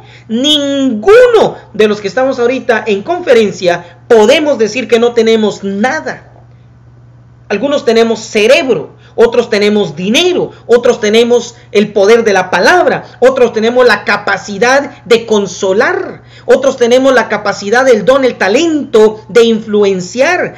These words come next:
de predicar, de enseñar, de cantar, de ayudar, de servir, de crear empleos para otros. Pero aquí va el ejemplo, pues.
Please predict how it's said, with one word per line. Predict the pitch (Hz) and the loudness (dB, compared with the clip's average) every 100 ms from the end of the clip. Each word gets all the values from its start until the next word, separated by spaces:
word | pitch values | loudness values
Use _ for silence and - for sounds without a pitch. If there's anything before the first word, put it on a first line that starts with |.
| - | -8
de | 180 247 | 0 2
predicar, | - 214 202 175 - 285 339 285 - - | 2 0 -2 -6 -4 0 2 0 -4 0
de | 247 247 | 4 6
enseñar, | 233 220 220 208 202 294 349 311 - - | 4 0 0 0 2 0 0 -2 -4 0
de | 247 240 | 0 2
cantar, | 240 220 208 - 220 220 208 - - | -2 -2 -2 -2 0 2 0 -6 -6
de | 226 | 0
ayudar, | 240 226 220 208 165 285 359 294 - | 2 0 -2 -4 0 2 2 -2 -6
de | 202 254 | 0 2
servir, | 247 254 226 214 180 320 370 392 - - | 4 2 2 2 0 2 4 4 0 -10
de | 202 247 247 | 0 2 2
crear | 262 254 247 294 | 2 4 4 4
empleos | 294 226 214 - 262 339 403 359 - | 2 0 -2 -2 0 2 4 2 0
para | - 233 214 | -2 0 4
otros. | 311 403 - 370 262 - - - - - - - - - - - - _ - - - - - - | 2 0 -4 -8 -10 -14 -20 -20 -20 -20 -20 -20 -20 -20 -20 -20 -20 _ -20 -20 -20 -20 -16 -6
Pero | 196 | -4
aquí | 156 - 175 | -4 -4 0
va | 170 | 0
el | |
ejemplo, | 151 147 131 139 | 0 -4 -8 -12
pues. | 127 113 - | -16 -20 -20